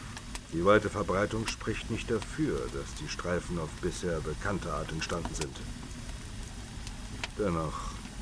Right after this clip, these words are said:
dass es im Präkambrium einen derart großen Organismus gegeben haben soll,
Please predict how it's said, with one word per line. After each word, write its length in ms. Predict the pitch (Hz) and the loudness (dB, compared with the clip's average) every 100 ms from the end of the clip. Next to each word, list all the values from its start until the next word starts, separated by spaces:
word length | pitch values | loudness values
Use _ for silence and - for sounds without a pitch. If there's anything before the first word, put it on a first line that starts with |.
| - - | -8 -4
dass 160 | 82 80 | -2 -2
es 120 | - | -2
im 100 | 95 | -2
Präkambrium 840 | 87 95 78 113 143 117 98 90 90 | 0 -2 -2 0 2 4 4 6 4
einen 260 | 90 87 87 | 4 4 4
derart 360 | 110 104 104 | 4 4 0
großen 340 | - 117 101 110 | 2 2 2 2
Organismus 680 | 90 87 92 127 - 127 | 4 4 4 2 2 0
gegeben 440 | - 85 101 92 90 | 0 2 4 6 6
haben 200 | 98 87 | 4 4
soll, 280 | 95 98 | 6 6